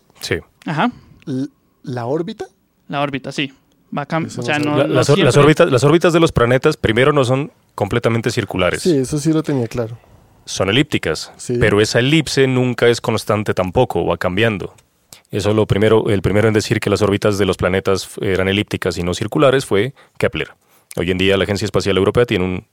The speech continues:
Speaker 1: telescopio llamado en su nombre.
Speaker 3: Yo tenía entendido que giramos en una elipse alrededor del Sol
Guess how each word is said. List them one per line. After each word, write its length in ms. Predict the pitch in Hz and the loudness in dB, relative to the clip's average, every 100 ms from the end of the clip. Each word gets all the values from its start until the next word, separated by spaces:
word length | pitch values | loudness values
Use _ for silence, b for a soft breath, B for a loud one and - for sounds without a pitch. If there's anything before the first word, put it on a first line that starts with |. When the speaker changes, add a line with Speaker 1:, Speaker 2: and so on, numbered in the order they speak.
| - | -6
Speaker 1:
telescopio 640 | 90 80 - 90 98 98 - B B B B | -4 -2 -4 -2 -2 -4 -12 B B B B
llamado 260 | 95 85 92 | -4 0 0
en 60 | 87 | -2
su 120 | 85 | -4
nombre. 260 | 76 - - _ _ - | -4 -6 -10 _ _ -12
Speaker 3:
Yo 340 | 139 131 196 | -4 2 2
tenía 260 | 202 202 202 | 2 2 2
entendido 640 | 185 180 196 208 175 202 240 _ _ _ _ _ | 0 0 -2 0 -2 -2 -6 _ _ _ _ _
que 300 | - 135 135 123 - _ - | -6 -2 -2 -4 -10 _ -10
giramos 640 | - 143 135 147 - - - _ | -4 -2 -2 -2 -6 -14 -20 _
en 160 | 175 143 | -2 0
una 180 | 131 139 | 0 0
elipse 300 | 156 139 165 | 0 -2 -2
alrededor 340 | 160 156 123 | -2 -2 -2
del 120 | 135 | -4
Sol 280 | 143 165 - | -4 -4 -6